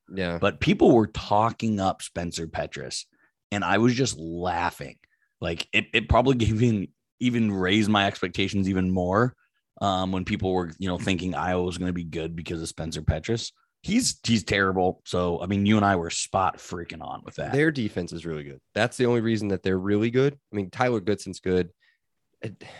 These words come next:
Speaker 1: I
Speaker 2: Is
Speaker 1: would say
Speaker 2: he?
Speaker 1: Tracy's good, but look at the wide receivers. What, they catch five balls? All of the
Speaker 2: Yeah.
Speaker 1: wide receivers caught five balls for, like, thirty yards. I'm not looking at the stats. I refuse to look at anything like that.
Speaker 2: I'm looking at it now 'cause
Speaker 1: It's
Speaker 2: I'm,
Speaker 1: like five
Speaker 2: um,
Speaker 1: catches for thirty yards.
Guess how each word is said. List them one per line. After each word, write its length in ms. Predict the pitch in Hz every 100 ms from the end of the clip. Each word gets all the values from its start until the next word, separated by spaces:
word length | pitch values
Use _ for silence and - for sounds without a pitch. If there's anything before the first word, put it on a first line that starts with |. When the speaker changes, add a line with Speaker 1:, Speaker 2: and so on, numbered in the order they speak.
| - -
Speaker 1:
I 60 | -
Speaker 2:
Is 60 |
Speaker 1:
would 120 | 143
say 180 | 311 320
Speaker 2:
he? 120 | 349
Speaker 1:
Tracy's 360 | - 135 - 208
good, 180 | 233 190
but 140 | - - _
look 200 | - 247
at 100 | -
the 80 | -
wide 240 | 185 196 220
receivers. 380 | 190 - -
What, 100 | 160
they 80 | 202
catch 220 | - -
five 340 | - 139 160 160
balls? 420 | 123 170 277 - _ _ _ _ _ _
All 260 | 123 156 196
of 100 | 175
the 60 |
Speaker 2:
Yeah. 60 | 156
Speaker 1:
wide 180 | 170 165
receivers 340 | 160 185 156
caught 280 | - 117 _
five 300 | 117 139 139
balls 320 | 117 127 110
for, 100 | -
like, 160 | 95 92 -
thirty 220 | 110 107
yards. 440 | 95 90 73 - _ _
I'm 100 | -
not 140 | 175 131
looking 240 | 131 107
at 80 | 90
the 60 | 82
stats. 360 | - 82 67
I 60 | 110
refuse 420 | 101 - 104 90
to 100 | -
look 120 | 85
at 80 | 80
anything 320 | 82 80 71 69
like 160 | 73 -
that. 140 | -
Speaker 2:
I'm 200 | 113 117
looking 240 | 101 98
at 140 | 98 98
it 100 | 90
now 320 | 80 80 80
'cause 160 | 80 85
Speaker 1:
It's 140 | 160
Speaker 2:
I'm, 60 | 185
Speaker 1:
like 100 | -
five 400 | - 143 151 151
Speaker 2:
um, 60 |
Speaker 1:
catches 360 | 143 131 120 104
for 140 | 101
thirty 260 | 92 98 87
yards. 380 | 85 76 78